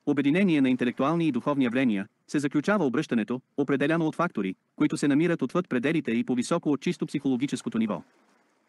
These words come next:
Едно нула нула пет пет, хиляда деветдесет и девет цяло и три,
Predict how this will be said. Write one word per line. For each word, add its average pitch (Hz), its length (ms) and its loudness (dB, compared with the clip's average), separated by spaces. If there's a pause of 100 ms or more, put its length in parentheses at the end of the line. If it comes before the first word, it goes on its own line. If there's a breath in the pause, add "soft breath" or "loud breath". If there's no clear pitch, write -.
(140)
Едно 170 220 2
нула 190 240 6
нула 127 300 4 (160)
пет 202 240 -2 (100)
пет, 107 260 -4 (120)
хиляда 175 320 2
деветдесет 143 420 0
и 139 40 2
девет 175 300 0
цяло 123 240 2
и 110 60 0
три, 185 220 0